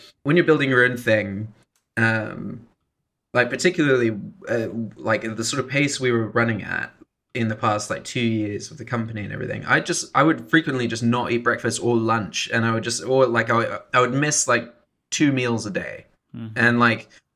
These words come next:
Speaker 1: as a result, it wasn't, I, I wasn't losing weight, I was gaining weight. And so, um,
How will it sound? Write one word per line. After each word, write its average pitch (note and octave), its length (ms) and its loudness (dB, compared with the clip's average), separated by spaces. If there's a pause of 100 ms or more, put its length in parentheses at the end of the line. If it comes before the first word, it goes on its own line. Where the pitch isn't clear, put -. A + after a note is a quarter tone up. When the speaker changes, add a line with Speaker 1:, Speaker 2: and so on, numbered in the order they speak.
(120)
Speaker 1:
as E3 180 4
a F3+ 80 8
result, D#3 500 6
it C#3 80 2
wasn't, F3 360 4
I, C3 80 4
I C3 260 2
wasn't C3 320 0
losing C#3+ 420 4
weight, A2+ 200 0
I A2+ 80 -4
was G#2+ 140 -6 (120)
gaining A#2+ 400 -2
weight. - 320 -14 (240)
And A#2 160 0
so, A#2+ 520 2 (500)
um, G#2+ 680 0